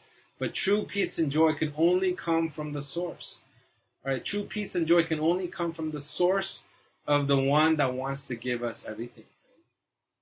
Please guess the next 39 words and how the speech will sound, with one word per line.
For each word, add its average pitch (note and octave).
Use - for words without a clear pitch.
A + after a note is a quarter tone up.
And A#2
so C#3
we C3+
have D#3
to D3+
be C#3+
connected C3+
to A#2
the A2+
source. -
And C#3+
then D#3+
my D#3+
third G3
point F3+
on C#3+
why D#3+
our C#3
joy E3
and C#3+
peace E3
can C#3
be C#3
so D#3+
fickle D3+
in C3
our B2
lives B2+
is A2
that A#2
we A#2+
have C3+
the C3
wrong B2+
expectations A2
going G#2
in. G2+
Sometimes C#3+
expectation C#3